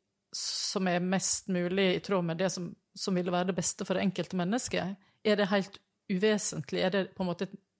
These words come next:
et samf-, er det på en måte samfunnet vårt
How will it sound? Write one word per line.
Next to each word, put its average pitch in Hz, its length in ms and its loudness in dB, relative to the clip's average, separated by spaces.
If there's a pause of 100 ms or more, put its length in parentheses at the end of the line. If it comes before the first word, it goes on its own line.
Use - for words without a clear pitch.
(480)
et - 80 -14
samf-, - 720 -2 (220)
er 190 80 4
det 175 60 -6
på 185 100 -6
en - 0 - (100)
måte 190 160 0 (440)
samfunnet 196 800 2
vårt 160 280 -2